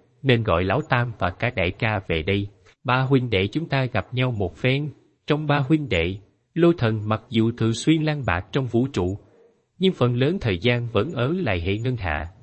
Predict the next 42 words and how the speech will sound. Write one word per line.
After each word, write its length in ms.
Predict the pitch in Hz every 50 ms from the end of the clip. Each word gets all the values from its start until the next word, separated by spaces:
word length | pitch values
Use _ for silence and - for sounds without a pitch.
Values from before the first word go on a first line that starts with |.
| - - - -
lưu 200 | 147 151 151 143
lại 240 | 110 85 78 87 95
trên 220 | - 139 127 113
địa 140 | 92 82 82 -
cầu. 240 | - 90 90 90 85 - - _ _ _ _ _ _ -
Còn 180 | 139 135 131
Hồng 240 | 120 117 120 120 113
lại 240 | 117 104 92 98 107 -
theo 140 | - 135
sư 300 | 123 - - 147 143 143
phụ 320 | 131 - - 110 98 98 101 -
vốn 200 | - 143 165 107 - -
tuổi 180 | 98 98 127 131
thọ 340 | - 95 82 78 85 101 - _
còn 220 | - 92 87 90
lại 180 | 90 80 80 90
không 260 | - - - 143 143
nhiều 200 | 117 90 87 76
lắm 240 | 76 85 101 135 170 -
của 120 | - 113
hắn, 320 | 98 98 110 110 127 170 185 - _ _ _ _ _ _ _
thời 200 | - 120 113 107
gian 280 | 113 131 127 120 120 120
giới 160 | 131 147 175 170
chủ 160 | - 113 123 139
lạc, 220 | 98 78 78 - - - - _ _ _ _ _
luôn 240 | - 151 165 165 147
lưu 180 | 139 135 131 127
lãng 340 | 107 85 87 98 117 143 151 -
trong 160 | - 127 113
vũ 220 | - - 92 101 107 -
trụ. 240 | - 87 80 78 85 101 - _ _ _ _ _ _ _
Về 200 | 107 101 92 92 -
phần 160 | - 98 85 82
La 160 | 95 104 113
Phong, 320 | 117 - - 123 135 131 127 - _ _ _ _ _
hắn 280 | - - 143 170 180
đang 200 | 165 131 120 123
ở 120 | - 110 123
lại 260 | 127 92 78 82 - 113
bí 200 | 123 139 190 190 -
cảnh 180 | - 95 117